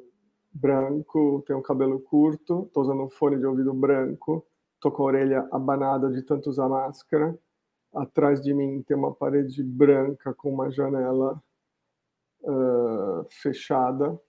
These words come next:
e um, uma porta onde é que vem uma luz meio azul. E nada, eu tô, é, hoje eu fiz uma apresentação, eu tô, eu não tô em São Paulo agora, eu tô em Roma,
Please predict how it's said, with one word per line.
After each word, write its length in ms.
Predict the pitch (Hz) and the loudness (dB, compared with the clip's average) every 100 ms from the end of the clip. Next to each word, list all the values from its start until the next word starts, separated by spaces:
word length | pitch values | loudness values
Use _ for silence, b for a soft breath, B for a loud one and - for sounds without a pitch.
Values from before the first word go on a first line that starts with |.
| _ _ _ _ _ _ | _ _ _ _ _ _
e 560 | - 135 135 135 127 127 | -4 0 2 2 2 2
um, 480 | 127 131 127 123 123 | 0 -2 -2 -4 -4
uma 260 | 131 131 | -2 0
porta 500 | - 139 131 127 - | 2 4 4 2 0
onde 280 | 139 139 135 | 0 0 -2
é 40 | 135 | -4
que 140 | 135 | -6
vem 160 | 139 135 | -6 -2
uma 160 | 131 | 0
luz 360 | 135 135 131 135 | 0 0 -4 -4
meio 240 | 131 131 | 0 0
azul. 540 | 131 131 135 135 147 - _ _ _ _ _ _ _ _ _ _ _ _ 214 | 0 -4 -4 -2 -2 -8 _ _ _ _ _ _ _ _ _ _ _ _ -10
E 680 | 156 135 131 131 135 156 170 196 | -6 -2 -2 -2 -6 -10 -12 -12
nada, 380 | - 147 131 139 | -6 -2 2 2
eu 100 | - | 4
tô, 600 | 151 139 135 131 131 _ _ _ _ _ _ _ _ _ _ 147 | 4 6 4 0 -4 _ _ _ _ _ _ _ _ _ _ 0
é, 180 | 151 | 4
hoje 220 | 170 156 156 | 8 8 6
eu 60 | |
fiz 160 | 156 143 | 4 4
uma 160 | 147 | 4
apresentação, 640 | 143 135 139 143 143 - 147 | 2 0 0 0 0 2 4
eu 60 | |
tô, 300 | 147 151 139 - | 6 4 4 0
eu 80 | 147 | 0
não 100 | 151 | 2
tô 240 | 165 143 143 | 4 4 2
em 20 | |
São 160 | 143 135 | -2 0
Paulo 220 | 139 131 | 2 4
agora, 240 | 143 147 | 4 4
eu 80 | 135 | 2
tô 160 | 151 143 | 0 0
em 80 | |
Roma, 580 | 135 135 143 135 131 135 | 0 2 4 4 -2 -4